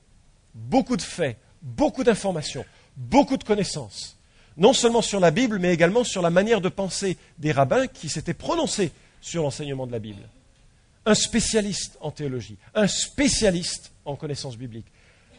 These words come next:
<clears throat> Un grand bonhomme. Et alors, Jésus est en train d'enseigner, et cet homme-là manifeste une certaine défiance. Je ne sais pas si vous l'avez perçu à la lecture, mais déjà il se lève, faut vous imaginer, comme ça, une, une petite foule. Et, et ça se faisait beaucoup comme, euh, ce, ce genre de,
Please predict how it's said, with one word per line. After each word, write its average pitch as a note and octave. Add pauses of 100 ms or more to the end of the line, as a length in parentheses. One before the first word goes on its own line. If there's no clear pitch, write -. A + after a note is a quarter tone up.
(580)
<clears throat> G3
Un G3+
grand F3+
bonhomme. A#2+
Et G3
alors, A3+
Jésus A#3
est -
en A3
train G3+
d'enseigner, D#3 (340)
et G3
cet C4
homme-là F#3 (1300)
manifeste C4+
une A#3
certaine A3+
défiance. F3+ (280)
Je -
ne -
sais G3
pas A#3
si G#3+
vous F3+
l'avez F3
perçu F#3+
à E3
la C#3
lecture, E3 (220)
mais F3+
déjà G3
il G#3
se -
lève, F3+
faut D#3+
vous C#3+
imaginer, C#3
comme C#3
ça, F#3+
une, B2+ (280)
une C3+
petite F3
foule. B3 (300)
Et, -
et B3
ça A#3+
se -
faisait A#3
beaucoup A#3
comme, F3
euh, D3
ce, G3
ce G3
genre F#3
de, C3+